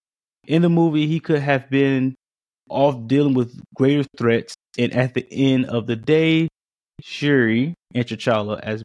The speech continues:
have Shuri and T'Challa as Black Panthers." Um, man, this is kind of, kind of accurate to what I think they're trying to do. Um, we'll see. We'll see. Good comment.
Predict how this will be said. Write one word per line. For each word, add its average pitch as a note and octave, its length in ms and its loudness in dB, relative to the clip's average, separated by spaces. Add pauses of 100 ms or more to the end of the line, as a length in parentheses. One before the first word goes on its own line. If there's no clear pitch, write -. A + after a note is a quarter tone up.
have C3+ 260 0
Shuri C3+ 300 0
and A2+ 80 -4
T'Challa G#2 300 -4
as A2 80 -8
Black G#2+ 200 -4
Panthers." D#3+ 380 -2 (480)
Um, F3 500 2 (480)
man, C4 180 2
this C4+ 140 -2
is F#4 140 -2
kind A3+ 260 -2
of, E3+ 200 -4 (2250)
kind G4+ 340 -2
of E4 240 -2
accurate C#4 540 -2 (100)
to F#3 140 -6
what F#3+ 160 0
I G3+ 80 4
think G#3+ 320 -4
they're F#3 380 0 (420)
trying F#3+ 200 0
to F#3 60 -2
do. G3+ 460 -4
Um, C#3 360 0
we'll F3 160 4
see. G#3 340 -4 (540)
We'll C#3 140 0
see. E3+ 240 -4
Good D3+ 140 -2
comment. E3+ 280 -2